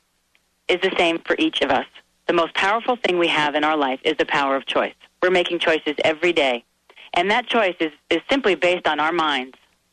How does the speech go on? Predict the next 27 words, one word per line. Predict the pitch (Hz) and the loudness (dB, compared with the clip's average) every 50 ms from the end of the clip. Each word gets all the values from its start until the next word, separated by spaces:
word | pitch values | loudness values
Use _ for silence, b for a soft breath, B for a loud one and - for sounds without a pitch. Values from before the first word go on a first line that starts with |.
| _ _ _ _ _ _ _ _ _ _ _ _ _ _ _ _ _ _ _ | _ _ _ _ _ _ _ _ _ _ _ _ _ _ _ _ _ _ _
what | - 180 190 | 0 0 2
our | 190 190 | 2 2
minds | 190 185 180 180 185 185 180 - - | 0 0 0 0 0 -2 -6 -4 -2
think. | - 160 - - - - - _ _ _ _ B B B B B | -2 -2 0 -2 -6 -10 -12 _ _ _ _ B B B B B
Remember, | - 202 202 220 233 247 202 | 0 2 2 2 2 0 0
the | 170 170 | 0 2
law | 165 170 180 202 | 2 2 2 2
of | 226 | 0
attraction | 240 233 - 247 226 226 226 - 233 240 226 | -2 -2 -2 -2 -2 -2 -2 -2 -2 -4 -2
states, | - - 208 160 240 - - - b b b _ - | 0 0 0 0 0 -2 -6 -14 b b b _ 0
"What | 190 190 - | 0 0 0
you | - 233 240 | 0 0 0
believe, | 240 220 262 247 226 208 175 156 147 - | 2 2 2 2 2 2 2 0 -2 -2
you | 151 160 165 | -2 0 2
will | 160 165 165 | 2 2 2
receive." | 156 165 160 - - 170 151 135 107 90 - - - _ _ _ _ _ B B B B B B B B B B B _ _ _ _ - - | 0 -2 -2 -2 0 0 0 0 0 -4 -8 -16 -20 _ _ _ _ _ B B B B B B B B B B B _ _ _ _ -2 0
So | 208 202 170 160 160 160 - _ - | 2 2 2 2 0 -2 -4 _ -2
every | 196 247 240 262 269 | -2 0 0 -2 -2
choice | 220 - 247 220 190 180 - | 0 2 2 2 2 2 0
that | - 190 | -2 -2
you | 170 180 190 208 | 0 2 2 2
have | 220 202 | 0 0
made | 196 196 175 160 151 147 139 - _ _ _ _ _ _ _ _ _ _ - | 0 0 2 2 2 0 -2 -4 _ _ _ _ _ _ _ _ _ _ -2
led | 165 175 190 208 240 233 208 | 0 2 2 2 0 0 0
you | 190 185 165 | 0 0 0
to | - - 165 | 0 0 0
this | 160 190 | 0 0